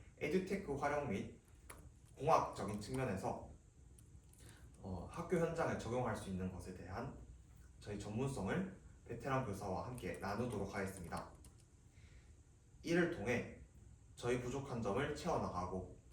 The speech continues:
저희 전문성을 함께 나눔으로써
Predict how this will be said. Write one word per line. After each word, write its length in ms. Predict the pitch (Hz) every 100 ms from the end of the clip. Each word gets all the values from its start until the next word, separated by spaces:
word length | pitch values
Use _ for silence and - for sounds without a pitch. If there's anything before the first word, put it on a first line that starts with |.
| -
저희 220 | - 104
전문성을 880 | 101 101 110 127 - 95 113 - - - - - - - - - - - - - - - -
함께 300 | - 165 -
나눔으로써 880 | 101 92 98 117 95 90 - - -